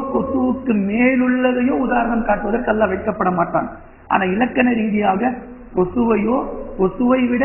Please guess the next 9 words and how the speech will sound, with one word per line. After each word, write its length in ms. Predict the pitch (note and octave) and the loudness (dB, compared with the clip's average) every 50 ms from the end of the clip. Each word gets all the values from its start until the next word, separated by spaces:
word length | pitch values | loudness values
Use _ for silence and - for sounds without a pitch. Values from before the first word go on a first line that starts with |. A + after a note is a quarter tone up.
| - B3+ | 0 2
அற்பமானதையோ, 840 | - G3 G#3 G#3 - - B3+ A#3 A3 A3 G#3+ G#3 G3+ F#3+ F#3+ G3 F#3+ F#3 | 0 0 0 0 0 2 2 2 4 2 0 0 0 0 2 0 0 2
அதைத்தான் 380 | F#3 F#3 F3+ G#3 G#3 - B3+ B3+ | 2 0 0 0 0 2 2 2
அது 100 | B3 A3 | 2 0
குறிக்குது, 440 | F#3+ - B3 B3+ B3 - G#3+ E3 C3+ - - - - - - - - | 2 2 2 2 2 0 0 -2 -2 -4 -8 -12 -14 -16 -16 -10 -4
அற்பமானதைத்தான் 880 | - F3+ F3+ - - A3 G#3+ G#3+ G#3 G#3 G#3+ G#3 G#3 G#3+ G#3+ - B3+ B3 A3 | -4 -2 -2 0 0 2 2 2 0 0 0 0 -2 -2 -2 0 0 0 2
குறிக்கிறது. 480 | - A#3 A#3 G#3 - G3 F#3+ F3 D3+ - - - - - - - - | 2 0 0 0 0 0 0 0 -2 -4 -6 -10 -16 -16 -18 -18 -4
ஆனா 240 | - - E3 F3 F3 F3 E3 | -2 0 0 2 0 0 0
நேரடி 520 | E3 F3 G#3 B3+ C#4 D4 D4+ C#4+ B3 B3+ | 0 0 2 2 2 2 2 2 2 0
பொருள் 360 | - - - F3+ F3+ E3+ D#3+ | 0 0 0 2 2 2 2